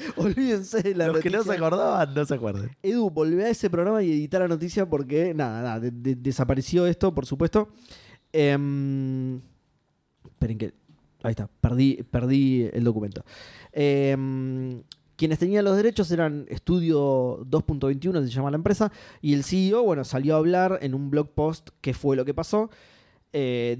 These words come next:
Speaker 1: dice que no pudieron encontrar un publisher para bancar el reboot de,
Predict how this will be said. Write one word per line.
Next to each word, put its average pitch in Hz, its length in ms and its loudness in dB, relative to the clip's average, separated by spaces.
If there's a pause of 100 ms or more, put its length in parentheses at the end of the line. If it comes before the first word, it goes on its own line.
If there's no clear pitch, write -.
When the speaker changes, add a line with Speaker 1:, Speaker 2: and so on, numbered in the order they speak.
Speaker 1:
dice 156 240 0
que 139 120 0
no 151 280 0
pudieron 147 380 0
encontrar 143 380 0
un 147 100 0
publisher 185 580 0 (600)
para 110 760 -4
bancar 127 420 2
el 143 80 4
reboot 151 480 2 (260)
de, 107 560 -6